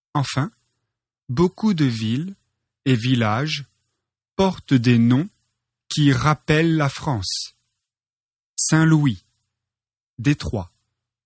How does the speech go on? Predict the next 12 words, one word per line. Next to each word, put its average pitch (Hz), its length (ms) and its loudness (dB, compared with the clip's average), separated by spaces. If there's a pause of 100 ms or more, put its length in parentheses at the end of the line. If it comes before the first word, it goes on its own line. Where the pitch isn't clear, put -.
(480)
Bâton 131 400 -2
Rouge, 110 480 -2 (920)
et 123 40 4
bien 107 260 0
sûr, 143 600 -6 (800)
la 117 300 0
Nouvelle-Orléans, 147 1080 0 (800)
dont 180 260 0
je 135 200 2
voudrais 151 580 -2
vous 113 220 -8
parler 120 560 -4